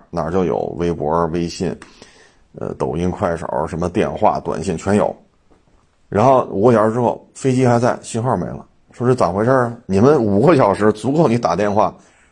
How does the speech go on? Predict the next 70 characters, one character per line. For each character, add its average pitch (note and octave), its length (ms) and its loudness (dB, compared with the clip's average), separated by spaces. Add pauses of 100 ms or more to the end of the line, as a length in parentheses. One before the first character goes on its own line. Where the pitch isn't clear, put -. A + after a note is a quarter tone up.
(180)
报 G2+ 160 2
告 G2+ 160 4
你 F2 80 -4
的 E2 80 -6
伤 G2+ 240 -2
情 F2 180 -6
啊， F#2+ 260 2 (160)
救 G2 160 0
助 F#2+ 140 2
地 G2 160 0
点， C2 180 -6 (920)
对 G#2+ 100 4
吧？ G#2 160 4 (1120)
然 G2 100 0
后 G#2 60 0
接 G#2+ 180 0
下 A2 80 4
来 G2+ 80 4
就 F#2+ 80 2
是 F2+ 60 0
军 A#2+ 180 -2
用 G2+ 160 0
频 - 140 -12
率 - 80 -12
了， G1+ 180 -14 (760)
又 C3+ 280 6
飞 A#2+ 160 2
了 A2+ 100 4
好 G2+ 120 -2
几 G#2 60 0
个 G2 100 2
小 E2 160 2
时， E2 260 -4
最 G#2 140 2
后 G2+ 160 2
没 F#2+ 120 2
着 A2 200 4
陆， G#2+ 180 0
没 F#2 80 -4
加 G2 180 2
油， F2 240 0 (120)
直 F2+ 100 -6
接 G2 140 2
飞 F#2+ 180 0
回 F2+ 160 -2
贵 E2 180 -2
州 A#1 100 -6
了。 G1+ 140 -6 (560)
你 F2+ 120 0
拿 G#2+ 120 4
尺 A#2 200 -4
子 E2 100 2
量 E2+ 240 2
呢， F#2+ 240 -2
这 A2 100 0 (240)
贵 G#2+ 220 6
州 A2 160 6
到 G#2+ 180 2 (320)
起 - 280 -6
飞 G#2+ 260 2
到 G2 160 -2
郑 F#2+ 240 -2
州 E2+ 140 0
这 F#2+ 80 -2
距 F#2 180 -6
离 F2 80 2
有 G2+ 140 2
多 - 240 0
老 F#2+ 120 4
远？ - 120 -6